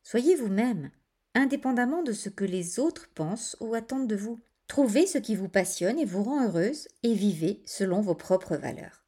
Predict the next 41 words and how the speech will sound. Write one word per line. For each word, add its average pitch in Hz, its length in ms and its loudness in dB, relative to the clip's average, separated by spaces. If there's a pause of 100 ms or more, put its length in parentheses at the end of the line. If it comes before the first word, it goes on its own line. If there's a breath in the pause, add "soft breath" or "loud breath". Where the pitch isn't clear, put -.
(220)
Être 185 340 4
authentique 196 720 -2 (100)
contribuera 247 640 2
à 214 60 4
votre 175 280 -4
bonheur 160 520 -4
et 226 120 0
à 208 60 2
votre 190 260 -2
épanouissement. 165 720 -4 (560)
C'est 185 160 0
pour 170 300 -8
retrouver 247 420 0 (100)
cette - 180 -2
liberté 208 360 0
de 190 80 -2
pensée 180 340 -4
et 190 40 0
d'action, 175 460 -2 (240)
vous 185 200 -2
aider 262 200 8
à 240 80 10
vous 185 140 -4
libérer 247 460 4
des 220 140 0
conditionnements, 170 760 -6 (300)
que 240 80 2
j'ai 262 160 2
créé 330 280 4
la 180 120 -2
formation 196 680 -2
vingt 269 360 0
et 233 60 2
un 196 100 6
jours 214 200 -4
pour 202 160 -8
se 202 120 -4
libérer 175 400 2
définitivement 165 760 -2
de 170 100 -2
l'emprise. 160 500 -8